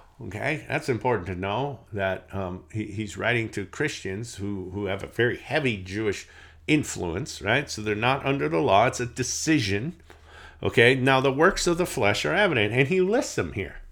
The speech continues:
Right? And it's very interesting to notice that there's adultery, fornication, uncleanness, lewdness, idolatry, sorcery, hatred, contentions, jealousies, outbursts of wrath,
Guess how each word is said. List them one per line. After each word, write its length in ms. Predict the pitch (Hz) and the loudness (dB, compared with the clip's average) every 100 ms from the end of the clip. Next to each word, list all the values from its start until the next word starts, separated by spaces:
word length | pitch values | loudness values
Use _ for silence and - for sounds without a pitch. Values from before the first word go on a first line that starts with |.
| - - - - - - _ | -20 -20 -20 -20 -20 -20 _
Right? 180 | 107 151 | 0 2
And 140 | 160 160 | 4 2
it's 80 | |
very 340 | 156 185 180 147 | 6 10 10 10
interesting 540 | 247 139 120 131 120 | 6 4 4 4 2
to 120 | 107 | 2
notice 520 | 110 139 208 113 107 - | 0 4 6 6 6 4
that 280 | 107 104 | 4 4
there's 240 | - 98 90 | 6 4 4
adultery, 500 | 85 127 156 - 170 | 2 4 4 2 -2
fornication, 800 | - 127 123 - 139 143 170 165 | 0 0 0 2 0 0 -2 2
uncleanness, 800 | 123 135 - 135 135 120 143 - | 2 2 -2 -2 0 -2 -4 0
lewdness, 520 | 107 120 135 104 120 | 6 8 6 0 -2
idolatry, 540 | 101 98 123 139 - 135 | 0 4 4 2 0 -2
sorcery, 540 | - 117 117 117 120 | -2 -2 -2 -4 -2
hatred, 480 | 110 120 - 120 - | 0 -2 -2 -6 -6
contentions, 760 | 107 - - 156 151 110 113 | -8 -6 -4 -4 -2 -4 -4
jealousies, 600 | - 135 139 151 170 151 | 0 2 4 2 -2 -4
outbursts 560 | - 196 - 170 147 - | 0 0 0 0 0 -2
of 160 | 98 87 | -4 -4
wrath, 360 | 76 98 - | 0 0 -2